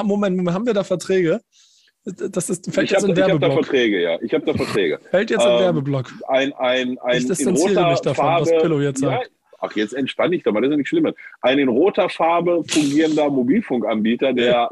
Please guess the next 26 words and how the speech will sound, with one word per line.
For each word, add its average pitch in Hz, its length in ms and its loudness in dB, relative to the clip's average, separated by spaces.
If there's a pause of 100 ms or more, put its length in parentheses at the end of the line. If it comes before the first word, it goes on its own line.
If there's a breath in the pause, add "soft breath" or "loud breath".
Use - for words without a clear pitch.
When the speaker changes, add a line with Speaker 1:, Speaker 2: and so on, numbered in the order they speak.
Speaker 1:
<laughs> - 120 -6
Speaker 2:
darüber 135 340 2
hinaus 127 480 0
sehr 123 520 0
gute, 151 540 2 (320)
ähm, 117 260 2
Homeoffice- 123 580 -2
und 107 420 -2
Breitbandlösungen, 107 1400 2
ja, 120 180 2
auch 123 200 0
anbietet, 135 540 0
was 113 140 -2
natürlich 113 460 -2
auch 110 220 0
den 98 320 -4
T 104 120 -2
V 165 280 2
und, 95 340 -6
und 90 320 -10
Broadband- 98 460 0
und, 90 240 -12
äh, - 360 2
Cable-Bereich - 680 0
abdeckt, - 400 0 (480 loud breath)
ähm, 131 520 2